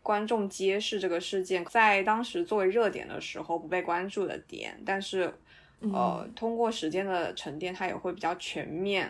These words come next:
Speaker 1: 或者准确的来看待这个事件。我觉得这个对于我们来说是一个特别难得的体验。
Speaker 2: 嗯，被安利到。
Speaker 1: 对，还有很多，比如说有一些大家也非常耳熟能详，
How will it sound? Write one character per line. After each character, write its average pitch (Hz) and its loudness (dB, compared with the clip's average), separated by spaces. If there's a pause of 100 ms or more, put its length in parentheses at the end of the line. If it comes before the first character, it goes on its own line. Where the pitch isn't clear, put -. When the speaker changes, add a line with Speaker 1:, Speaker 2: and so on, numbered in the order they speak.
Speaker 1:
或 190 2
者 165 4
准 165 -2
确 226 0
的 185 0
来 - -8
看 175 -6
待 160 2
这 - -8
个 - -14
事 - -6
件。 - -10 (480)
我 170 -4
觉 175 0
得 196 6
这 208 0
个 190 4
对 196 6
于 170 6
我 170 2
们 143 -6
来 170 0
说 190 -4
是 190 -2
一 185 2
个 190 -4
特 - -8
别 196 0
难 185 -2
得 190 0
的 185 2
体 - -10
验。 - -6 (100)
Speaker 2:
嗯， 190 -4 (140)
被 202 0
安 185 -2
利 185 -2
到。 175 -8 (140)
Speaker 1:
对， 180 -4
还 180 -2
有 233 4
很 214 -6
多， 160 -2 (340)
比 170 -2
如 165 -2
说 175 0 (360)
有 156 -2
一 170 -2
些 196 0
大 190 6
家 180 0
也 127 -2
非 185 -4
常 175 0
耳 147 -4
熟 160 -10
能 165 -8
详， 110 -6